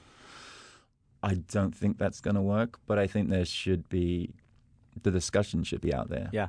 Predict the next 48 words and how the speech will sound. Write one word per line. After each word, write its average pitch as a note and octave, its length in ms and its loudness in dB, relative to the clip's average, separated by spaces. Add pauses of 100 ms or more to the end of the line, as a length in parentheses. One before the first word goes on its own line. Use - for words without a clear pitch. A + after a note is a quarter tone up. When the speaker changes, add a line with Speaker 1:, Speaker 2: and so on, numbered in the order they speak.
Speaker 1:
But A#2 140 -2
also, C3+ 220 -2 (140)
I, G2 100 0
I - 40 0
like G#2+ 280 -2
it G#2 120 -2
in, F#2 220 -2
in, F2+ 400 -4 (200)
'cause G2 160 -6
this C#3 160 0
isn't F#2 220 -2
a D#2+ 60 -2
heavy E2+ 240 0
film. F#2 340 2
It's E2+ 120 -4
kind G2+ 220 0
of, E2+ 320 -6
in F2 100 -4
some F#2 200 -2
ways, E2 380 -2
quite E2+ 220 -4
a E2 100 -4 (360)
broad F2 280 -2
comedy, F#2 440 0 (180)
but, - 540 -2 (220)
and F#2+ 140 4
a, - 80 0
and F#2 140 2
a E2+ 40 0
conventional F2 520 0
Hollywood F2+ 460 0
one E2 160 -2
at D2 100 -6
that. F#2 280 0 (120)
But G2 140 0
I F#2 40 2
think G#2+ 220 2
it's F2 140 -2
even F#2+ 120 2
more G#2+ 220 4
interesting F2 500 -2
to D#2+ 100 -8
explore E2+ 380 -2
those F2+ 420 0
issues E2 580 -4 (420)
within F2+ 320 4
that F#2 160 2
context. - 560 -4